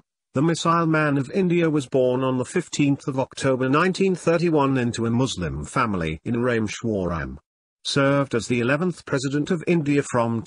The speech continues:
two thousand and two to two thousand and seven, Doctor Kalam was India's most distinguished scientist.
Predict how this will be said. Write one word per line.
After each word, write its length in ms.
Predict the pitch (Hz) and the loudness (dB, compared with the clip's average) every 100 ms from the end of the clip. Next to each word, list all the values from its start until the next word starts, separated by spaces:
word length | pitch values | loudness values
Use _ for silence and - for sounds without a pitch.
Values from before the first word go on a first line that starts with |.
| - | -2
two 260 | 110 104 | 0 0
thousand 540 | 101 110 101 98 104 101 | -2 -2 -2 -2 -2 -2
and 180 | 107 - | -4 -2
two 280 | 147 147 143 | 0 2 0
to 160 | - | -8
two 280 | 113 165 165 | -4 -2 -2
thousand 540 | 160 143 139 123 131 120 | 0 0 0 0 0 0
and 140 | 123 | -2
seven, 520 | - 147 139 151 160 - _ _ - | 0 0 0 -2 -2 -8 _ _ -2
Doctor 400 | 156 - - - | -2 -2 -4 -6
Kalam 440 | - 208 185 165 | 0 0 2 2
was 160 | 143 - | 0 0
India's 520 | 139 127 117 110 107 | 0 2 2 0 0
most 320 | 117 117 - | 0 0 -2
distinguished 720 | - 180 - 160 147 135 - - | -4 -2 0 0 2 0 -4 -8
scientist. 960 | - 110 101 101 101 - - - - | -2 0 0 -2 -4 -8 -8 -10 -12